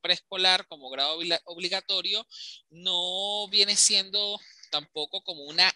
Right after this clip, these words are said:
exigencia que permita que los niños y niñas tengan ese proceso de transición. Y los modelos pedagógicos del docente del primer grado en la educación primaria,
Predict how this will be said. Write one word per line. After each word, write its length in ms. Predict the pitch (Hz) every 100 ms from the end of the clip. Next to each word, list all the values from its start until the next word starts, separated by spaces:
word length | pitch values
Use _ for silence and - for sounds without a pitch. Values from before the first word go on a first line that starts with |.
| -
exigencia 1080 | 175 - - 156 165 196 202 - 240 247 - - - -
que 120 | - 170
permita 880 | 156 147 160 170 - 202 202 196 - -
que 140 | 170
los 220 | 165 165
niños 600 | 170 208 202 226 233 - -
y 120 | 165
niñas 560 | 190 226 190 185 196 - - - -
tengan 280 | 233 214
ese 220 | 208 202 208
proceso 560 | 185 - 220 202 -
de 140 | 143 135
transición. 840 | 135 131 127 127 - - 147 107 _ _ - - - -
Y 280 | 240 247 269
los 200 | 262 202
modelos 400 | 180 180 190 214
pedagógicos 760 | 233 226 220 247 226 - 156
del 180 | 156 139
docente 680 | 135 135 208 202 202 - 156
del 160 | 143 135
primer 300 | 135 135 139
grado 340 | 190 202 190
en 60 | 147
la 60 |
educación 540 | 131 139 127 - 160 156
primaria, 640 | 196 202 185 175 180